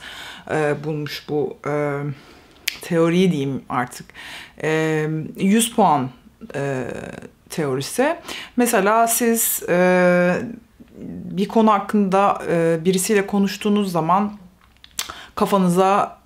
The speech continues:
belli bir puanlık bir sorgulama ya da belli bir puanlık bir bilgi yerleşiyor. Daha sonra bununla ilgili diyelim ki bir belgesel izlediniz. Kırk puanlık, e, bir şey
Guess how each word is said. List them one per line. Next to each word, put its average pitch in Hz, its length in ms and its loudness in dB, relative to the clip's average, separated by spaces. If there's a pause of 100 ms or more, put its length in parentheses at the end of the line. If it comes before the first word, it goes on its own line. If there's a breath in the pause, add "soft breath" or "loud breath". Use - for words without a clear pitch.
(100)
belli 190 300 4
bir 190 140 4
puanlık 180 1120 0
bir 190 280 0 (800)
sorgulama 180 720 4
ya 160 120 4
da 160 120 2
belli 170 220 2
bir 175 80 0
puanlık 175 480 0
bir 185 360 4
bilgi 180 240 4
yerleşiyor. 139 600 2
Daha 180 160 4
sonra 190 460 2 (260)
bununla 190 480 0
ilgili 180 320 2
diyelim 180 300 4
ki 180 140 -2
bir 170 160 0 (460 loud breath)
belgesel 190 440 4
izlediniz. 165 720 0 (140)
Kırk 208 240 0
puanlık, 160 640 0 (420 loud breath)
e, 160 520 4
bir 151 60 -6
şey 143 420 0